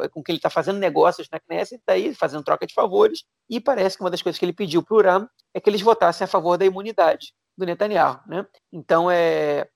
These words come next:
se ele conseguir esse pedido de imunidade, se ele conseguir adiar o julgamento e pedir imunidade, é possível que hoje ele tenha maioria na Knesset pra conseguir imunidade, porque o bloco, né, Likud mais,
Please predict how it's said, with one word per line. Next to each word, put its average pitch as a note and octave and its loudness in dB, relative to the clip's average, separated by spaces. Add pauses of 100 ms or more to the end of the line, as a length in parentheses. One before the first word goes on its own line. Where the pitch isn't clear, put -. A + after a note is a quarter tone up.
(140)
se - -2
ele A#3+ 2
conseguir G3+ -6
esse F3+ -8
pedido D#3 -6
de C#3+ -8
imunidade, D3+ -2
se F3+ -8
ele - -10
conseguir G3 0
adiar G3+ 4
o G#3+ 0
julgamento E3 -4 (220)
e F#3+ -8
pedir D#3 -6
imunidade, D3+ 0 (240)
é B3 6
possível B3+ -6
que G#3+ -8
hoje A3 4
ele G#3 -8
tenha A3 0
maioria G3+ 2 (240)
na E3 -4
Knesset F3+ -4 (140)
pra G3 2
conseguir G3+ -6
imunidade, G3+ 2
porque - -4
o F3+ 0
bloco, E3 0
né, D#3 -6
Likud F3 -6 (320)
mais, E3 0